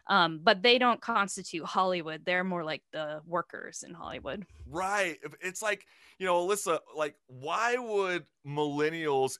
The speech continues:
Speaker 2: invest into working at the major studio companies when almost half of the movies nominated at the Golden Globes, and I guarantee you the Oscars,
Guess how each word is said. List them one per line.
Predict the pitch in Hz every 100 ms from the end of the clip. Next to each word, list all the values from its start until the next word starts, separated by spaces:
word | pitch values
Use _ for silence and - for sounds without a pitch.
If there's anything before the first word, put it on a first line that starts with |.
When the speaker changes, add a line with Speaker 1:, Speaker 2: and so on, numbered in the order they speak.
| -
Speaker 2:
invest | 135 127 110 107 139 143 131 139
into | 131 - 131
working | 110 135 151 147 135
at | 123 123
the | 127
major | 120 120 127 123 123
studio | - 139 135 123
companies | - 120 113 117 110
when | 131
almost | - 139 147 -
half | - - 151 156 170 165
of | 160
the | 143
movies | 139 143 131 123
nominated | 120 123 131 143 131 120 117
at | 110
the | 110
Golden | 104 127 120
Globes, | 104 127 123 107
and | 104
I |
guarantee | 98 120 123 117 - 123
you | 113
the | 101
Oscars, | - 117 123 - 110 101 98